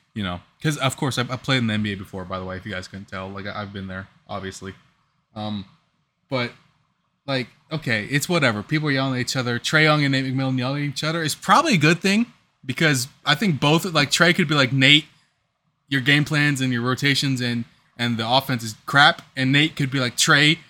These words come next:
you're shooting thirty percent from three. Stop shooting like crap and st-, and taking these dumb possessions." Like, both of them could yell at each other. Um, but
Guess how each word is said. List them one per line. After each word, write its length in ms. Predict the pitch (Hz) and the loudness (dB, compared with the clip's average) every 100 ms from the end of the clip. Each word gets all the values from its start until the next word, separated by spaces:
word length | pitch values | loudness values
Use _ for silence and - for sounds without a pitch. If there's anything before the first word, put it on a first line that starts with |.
| _ | _
you're 100 | 135 | -2
shooting 340 | - 165 147 | 2 2 2
thirty 280 | 131 135 139 | 2 4 4
percent 420 | 135 135 - 143 | 2 0 0 0
from 140 | 139 135 | 0 -2
three. 400 | 131 135 165 160 _ _ | 2 4 4 0 _ _
Stop 320 | - - 151 151 | -8 4 4 6
shooting 280 | 180 160 151 | 2 2 -2
like 140 | 131 | -4
crap 300 | - 135 151 | 2 4 4
and 100 | 139 | -2
st-, 320 | - 156 139 | -8 -10 -8
and 240 | 156 131 123 - | -4 -4 -4 -2
taking 260 | 143 143 | -2 -2
these 140 | 143 131 | -6 -4
dumb 180 | 135 | -4
possessions." 460 | 135 120 131 170 170 | -4 -6 -6 -8 -8
Like, 140 | 143 | -4
both 100 | 139 | 0
of 60 | 226 | 0
them 140 | 302 | 2
could 120 | 202 120 | 0 2
yell 200 | 135 165 | 0 -2
at 40 | 95 | -4
each 100 | 98 | -10
other. 200 | 90 107 _ _ _ _ _ _ | -10 -14 _ _ _ _ _ _
Um, 340 | 113 113 107 104 _ _ _ _ _ _ _ _ _ _ _ _ _ | -2 -2 -4 -10 _ _ _ _ _ _ _ _ _ _ _ _ _
but 240 | 156 151 | -4 -4